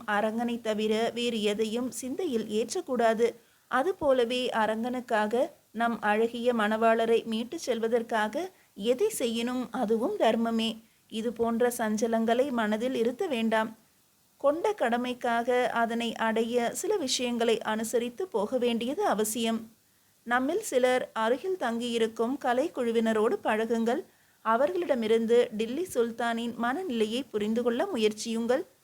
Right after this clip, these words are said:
எந்த விதமான கலை நிகழ்ச்சியை மிகவும் ரசிப்பார் என்பதை தெரிந்து கொள்ள முயற்சியுங்கள். அவர்களோடு செல்வது நமக்கு பல வழிகளில் உதவியாக இருக்கும். எல்லாவற்றுக்கும் முதலாக நம்மையும் ஒரு கலைக்குழுவினராக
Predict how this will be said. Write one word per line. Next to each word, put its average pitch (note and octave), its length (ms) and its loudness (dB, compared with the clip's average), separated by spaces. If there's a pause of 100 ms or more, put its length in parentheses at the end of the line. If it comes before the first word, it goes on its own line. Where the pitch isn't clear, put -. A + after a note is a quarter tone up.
(260)
எந்த B3+ 300 -2
விதமான C4 600 0
கலை A#3 300 0
நிகழ்ச்சியை A#3+ 640 -4
மிகவும் A3+ 460 -2
ரசிப்பார் A#3 640 0
என்பதை A3+ 520 0
தெரிந்து B3+ 360 -2
கொள்ள C#4 320 0
முயற்சியுங்கள். A3+ 680 0 (380)
அவர்களோடு A3 580 2
செல்வது A3+ 640 2
நமக்கு A3+ 520 0
பல C4 320 -2
வழிகளில் A3+ 580 2
உதவியாக A3+ 540 0
இருக்கும். A#3 500 -2 (480)
எல்லாவற்றுக்கும் A#3 920 0
முதலாக A3 720 0
நம்மையும் A3+ 680 0
ஒரு A3+ 360 2
கலைக்குழுவினராக A3+ 1120 0